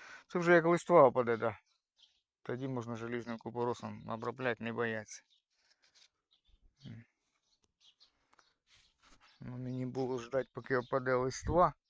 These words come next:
лист, я не знаю, як він дождався б до такого чи ні. М. Хряк. Ну, так, головне, що не з цього. Не було, не було, різко хоп і єсть.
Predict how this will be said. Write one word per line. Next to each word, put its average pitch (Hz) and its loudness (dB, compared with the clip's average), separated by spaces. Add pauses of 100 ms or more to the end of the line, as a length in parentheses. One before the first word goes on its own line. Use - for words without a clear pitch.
(280)
лист, 120 -4
я 131 -2
не 151 -4
знаю, 113 0
як 113 -6
він 113 -10
дождався 120 -2
б - -16
до 117 -14
такого 107 -14
чи 113 -12
ні. 110 -12 (2750)
М. 104 -16 (1700)
Хряк. 120 -4
Ну, 113 -10
так, 143 2
головне, 156 2
що 147 -4
не 147 -4
з - -10
цього. 123 -2
Не 139 -4
було, 151 0
не 151 -4
було, 143 0
різко 123 -6
хоп 127 -6
і 113 -2
єсть. - -10